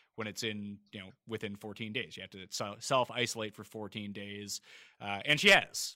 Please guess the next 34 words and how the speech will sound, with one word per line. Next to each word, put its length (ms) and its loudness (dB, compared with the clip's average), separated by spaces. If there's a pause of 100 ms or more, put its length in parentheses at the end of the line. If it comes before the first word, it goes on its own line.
But, 160 6
like, 140 6
if 80 -2
I 100 8
saw 200 4
her 160 0
out 160 4
walking 360 2
out 140 -4
two 160 -4
days 260 -2
later, 220 -4
I'd 80 -12
be 60 -12
like, 100 -12
"What 80 -20
the 80 -18
fuck 180 -6
are 60 -8
you 80 -6
doing?" 320 -8
Like, 140 -10
I'd 80 -4
probably 200 0
tell 120 -2
her, 80 -6
like, 100 -12
"Get 80 -14
the 60 -10
fuck 200 -6
back 200 -4
in 60 -6
your 120 -12
house." 480 0